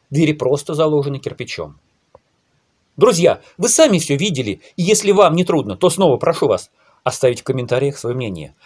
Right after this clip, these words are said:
Как вы считаете, в девятнадцатом веке строили эти здания или всё же восстанавливали?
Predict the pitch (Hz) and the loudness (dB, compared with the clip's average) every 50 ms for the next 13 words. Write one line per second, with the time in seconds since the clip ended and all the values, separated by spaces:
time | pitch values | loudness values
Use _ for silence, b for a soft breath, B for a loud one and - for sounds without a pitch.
0 | b b - - 233 - - 185 - 170 156 147 127 110 95 92 - - 80 101 | b b 2 2 2 4 4 2 2 2 0 0 0 0 -2 -4 -10 -16 -12 -6
1 | 120 175 220 - 233 208 190 - - - 190 180 165 135 - - 139 - - _ | -2 -2 -2 0 0 0 -2 -2 -2 -2 -2 -2 -2 -4 -6 -8 -12 -14 -14 _
2 | _ - - - - - 320 320 294 220 165 135 110 101 131 139 151 156 170 131 | _ -16 -14 -6 0 2 4 4 4 4 2 0 0 0 -2 -2 0 0 0 0
3 | 101 92 85 78 - _ _ _ _ - 147 135 131 - - - - 101 85 - | 0 -2 -6 -10 -14 _ _ _ _ -4 -4 -4 -4 -4 -4 -6 -6 -6 -6 -8
4 | 104 - - 131 175 208 185 117 85 67 62 64 65 67 | -8 -4 -4 -4 -2 -2 -4 -6 -6 -10 -12 -14 -16 -18